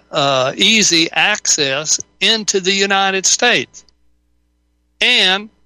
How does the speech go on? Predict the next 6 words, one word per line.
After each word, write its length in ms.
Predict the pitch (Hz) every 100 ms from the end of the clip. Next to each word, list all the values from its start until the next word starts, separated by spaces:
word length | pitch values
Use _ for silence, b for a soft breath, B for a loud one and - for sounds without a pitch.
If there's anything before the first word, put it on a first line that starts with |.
| _ 165
not 420 | 196 214 226 175
enforcing 760 | 185 - 180 185 175 202 196
our 260 | 180 185 185
border, 480 | 175 226 240 139 - _ _ _ _ _ _ _ _ _ _ _ -
the 80 |
United, 480 | 185 180 180 175 180